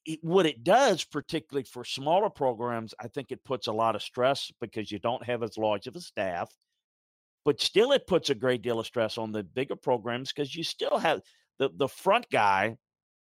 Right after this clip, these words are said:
for the program, you know, the head coach has gotta be really involved. So you've gotta really mix things around a little bit. So, like, say a guy like Ed Orgeron, he's,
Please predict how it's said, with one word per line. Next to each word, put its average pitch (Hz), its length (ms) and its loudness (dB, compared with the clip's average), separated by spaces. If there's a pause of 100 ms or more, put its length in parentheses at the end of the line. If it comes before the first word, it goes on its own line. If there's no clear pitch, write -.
(260)
for 139 120 -2
the 120 100 -2
program, 135 720 0
you 135 80 -8
know, 127 60 -8
the 120 120 -2
head 120 220 -2
coach 160 300 -2
has 117 160 -6
gotta 104 220 0
be 101 140 -6
really 101 360 -2
involved. 90 480 -4
So 147 220 0 (440)
you've 135 160 -4
gotta 277 360 2
really 160 480 2
mix 139 300 -2
things 135 240 0
around 120 260 2
a - 20 -4
little 101 180 0
bit. 92 220 -6
So, 160 260 -4
like, 151 200 -4
say 214 120 0
a 175 60 2
guy 160 220 4
like 151 220 2
Ed 131 140 2
Orgeron, 107 540 0
he's, 143 400 -6